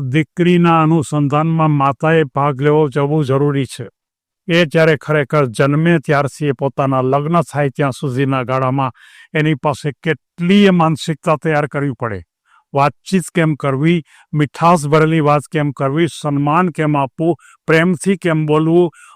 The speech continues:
અન્ય પ્રકારે આપણે જવાબદારી કેમ લેવી, આવા પ્રકારની એક ચોક્કસ પ્રકારની જીવન શિક્ષણ, અને એ જીવન શિક્ષણ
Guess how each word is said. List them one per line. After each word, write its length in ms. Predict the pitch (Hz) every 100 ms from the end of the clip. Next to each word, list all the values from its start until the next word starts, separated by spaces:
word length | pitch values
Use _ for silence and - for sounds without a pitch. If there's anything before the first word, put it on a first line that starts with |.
| -
અન્ય 320 | 160 185 185
પ્રકારે 440 | 170 151 160 156
આપણે 300 | 147 143 160
જવાબદારી 680 | 131 139 147 147 156 175 180
કેમ 260 | 175 160 151
લેવી, 280 | 147 160
આવા 400 | 151 143 156 165
પ્રકારની 520 | 156 143 151 147 147 139
એક 80 | 120 -
ચોક્કસ 400 | 131 - 175 143 -
પ્રકારની 640 | 135 147 135 135 160 156 _ _ _ _ _ -
જીવન 400 | 131 139 190 180
શિક્ષણ, 600 | - 165 - - 156 156
અને 220 | 143 143
એ 380 | 123 147 170 165
જીવન 400 | 120 139 143 139
શિક્ષણ 500 | - 131 - 139